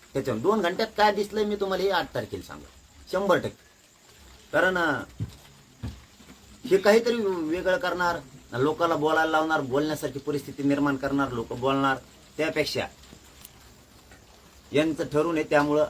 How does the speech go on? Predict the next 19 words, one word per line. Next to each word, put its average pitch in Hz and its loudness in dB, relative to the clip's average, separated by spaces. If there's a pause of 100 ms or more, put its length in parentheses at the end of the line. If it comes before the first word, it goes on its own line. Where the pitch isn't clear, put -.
आंतरवली 139 -2
शक्यतो 123 -6 (280)
आंदोलन 139 2
नकोच 135 -2
असे 123 -6
माझे 127 -4
मन, 120 -6 (180)
मन 107 -4
म्हणत 110 -2
आहे 98 -2
आता, 92 -6 (520)
की 127 -2
आपण 135 0
दुसरीकडे 131 0
पुढं 139 2
करू. 135 0
तुम्हाला 127 -2
ठिकाण 131 -4
सांगू, 104 -6